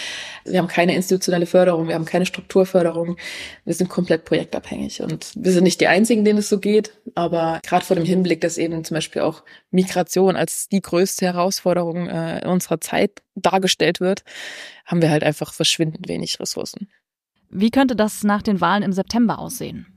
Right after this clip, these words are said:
Speaker 1: Wenn es jetzt zum Beispiel zu einem Regierungswechsel kommen sollte, wären halt diese Leistungen die ersten, die, ähm, nicht, wenn nicht eingestampft werden würden, aber zumindest sehr, sehr gekürzt werden würden. Also das würde dann eben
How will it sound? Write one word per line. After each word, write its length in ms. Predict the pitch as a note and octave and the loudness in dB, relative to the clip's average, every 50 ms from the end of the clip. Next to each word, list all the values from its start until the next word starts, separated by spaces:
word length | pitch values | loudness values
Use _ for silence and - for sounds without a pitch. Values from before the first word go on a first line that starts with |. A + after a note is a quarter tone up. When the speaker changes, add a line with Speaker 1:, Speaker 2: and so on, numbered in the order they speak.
| _ _ _ _ - | _ _ _ _ 4
Speaker 1:
Wenn 80 | F#3 | 4
es 80 | G3 F#3+ | 4 6
jetzt 220 | G#3 F#3+ - - | 4 2 2 -2
zum 80 | - E3+ | -2 -2
Beispiel 240 | E3 E3 - - - | -2 -2 -2 -6 -6
zu 100 | - - | -4 -2
einem 140 | - E3+ F3 | -2 -2 -4
Regierungswechsel 800 | E3 E3 E3+ F#3+ F#3+ F3+ E3+ E3+ - - E3+ E3 - - C#3 | -6 -4 -2 -2 0 0 -2 -4 -2 -2 -2 -2 -2 -6 -6
kommen 340 | - - F#3 F#3+ G3 F#3+ E3+ | -4 -2 0 2 2 2 0
sollte, 440 | D#3+ D#3+ D#3 E3+ F#3+ G#3+ G#3 - F3 - | 0 -2 0 0 0 0 -2 -4 -6 -6
wären 420 | D#3+ D#3+ F3+ F3+ F3+ F3+ F3 F#3 | -6 0 2 2 4 4 4 4
halt 140 | E3+ E3 - | 2 2 0
diese 160 | F3+ F3 F3+ | 0 0 0
Leistungen 500 | E3 E3 E3 E3+ - - F#3 F3 E3 D#3+ | 0 0 0 -2 -2 -4 -4 -4 -4 -2
die 80 | E3 D#3 | -2 -2
ersten, 380 | C#3+ D3+ D#3 - - D#3+ D#3 | -2 -2 -2 -4 -6 -6 -6
die, 420 | D3+ D#3 D#3 D#3 D3+ D3+ D#3 D#3 - - | -6 -6 -4 -4 -4 -4 -4 -6 -8 -8
ähm, 300 | D3 D3+ D3+ D3+ D3+ D#3 - _ _ _ _ _ - | -10 -8 -8 -8 -8 -10 -12 _ _ _ _ _ -6
nicht, 380 | E3+ E3 - - - - - - | -4 -4 -4 -4 -6 -8 -10 -4
wenn 140 | - F3+ F3+ | -2 0 2
nicht 180 | E3+ D#3+ - | 2 0 0
eingestampft 600 | C#3+ F3+ A3 A#3 A#3+ - - G#3 G3+ G#3+ G3+ - - | 2 4 4 4 4 2 0 0 0 -2 -2 -4 -4
werden 280 | G3 F#3+ F#3+ F#3+ F#3 | -2 -2 0 0 0
würden, 140 | F#3 F#3+ F3+ | 0 -2 -2
aber 160 | C3+ B2+ E3 | -2 -4 -6
zumindest 420 | - - F3 E3+ E3 D#3+ - - - | -6 -4 -4 -4 -4 -6 -8 -6 -4
sehr, 200 | E3+ E3+ D#3+ D#3 | -2 -2 -2 -2
sehr 120 | E3 D#3+ | -4 -6
gekürzt 480 | C#3+ C#3+ - - - C3 - - - - | -6 -8 -10 -8 -8 -8 -8 -10 -14 -12
werden 240 | - - - B1+ B1 | -12 -10 -10 -8 -8
würden. 300 | - - - - F#3+ - - _ _ | -8 -8 -6 -8 -10 -12 -14 _ _
Also 200 | - D#3+ D#3 D#3+ | -12 -10 -10 -8
das 180 | D#3+ D#3 - - | -8 -8 -6 -2
würde 220 | D#3 D#3 D#3 D#3 | -2 0 0 0
dann 200 | D#3 D#3 D3+ D#3 | 0 -2 -4 -2
eben 400 | D#3 D#3 D3+ D3+ D3+ D#3+ G#3 A3+ | -4 -4 -4 -4 -6 -6 -8 -12